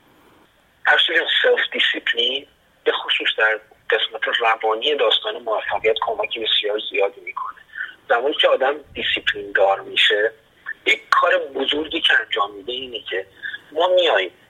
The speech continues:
یک سری شورت ترم گینایی رو که یه، اه، فرآیند اتفاقی که میفته توی روان آدم‌ها و اینکه اصلاً چرا آدم موفق نمی‌شن اینه.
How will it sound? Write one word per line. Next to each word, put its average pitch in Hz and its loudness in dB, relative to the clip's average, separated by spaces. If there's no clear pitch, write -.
یک - 2
سری 135 0
شورت - 2
ترم 98 2
گینایی 143 0
رو 175 0
که 151 0
یه، 160 0
اه، 120 2
فرآیند 143 2
اتفاقی 131 2
که - 2
میفته 131 0
توی 120 0
روان 107 2
آدم‌ها 104 -4
و 120 -4
اینکه - -4
اصلاً - -10
چرا 135 4
آدم 151 -4
موفق - -8
نمی‌شن - -4
اینه. 110 -16